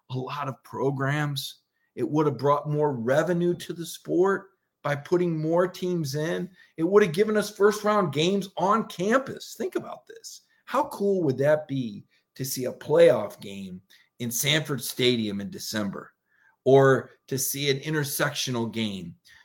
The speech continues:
You know, uh, you know, U C L A,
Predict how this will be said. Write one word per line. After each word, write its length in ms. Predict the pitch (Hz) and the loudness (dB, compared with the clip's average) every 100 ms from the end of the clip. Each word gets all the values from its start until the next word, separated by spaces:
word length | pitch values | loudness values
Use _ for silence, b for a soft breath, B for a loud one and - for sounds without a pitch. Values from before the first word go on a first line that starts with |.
| _ | _
You 120 | 117 | -4
know, 280 | 120 120 120 | 0 2 2
uh, 360 | 104 101 92 - | 2 -2 -4 -6
you 100 | 110 | -10
know, 60 | 98 | -10
U 260 | 110 139 | -4 -4
C 280 | 139 - 135 | -2 2 6
L 260 | 131 123 127 | 6 4 4
A, 420 | 131 120 110 | 4 4 2